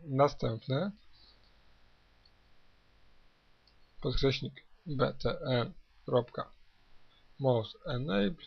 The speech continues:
równa się false. Czyli to, co robiliśmy tutaj. I to ry-, ró-, ró-, to również sobie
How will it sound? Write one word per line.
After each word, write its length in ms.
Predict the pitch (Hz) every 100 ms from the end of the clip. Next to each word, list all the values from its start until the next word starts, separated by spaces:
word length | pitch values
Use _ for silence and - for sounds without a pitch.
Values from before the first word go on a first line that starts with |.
| -
równa 340 | 151 135 131 120
się 300 | - 139 135 -
false. 440 | 180 180 175 - - - - _ - - - - - - - - - - -
Czyli 140 | 240
to, 120 | 226
co 400 | 208 190 170 135 -
robiliśmy 480 | 147 139 131 - 120 -
tutaj. 520 | - - 165 151 135 - - - - - - - - - - - -
I 40 |
to 180 | 214 190
ry-, 380 | 180 170 196 165
ró-, 340 | 175 160 175
ró-, 120 | 175
to 120 | 165 165
również 360 | 147 135 135
sobie 300 | 131 131 120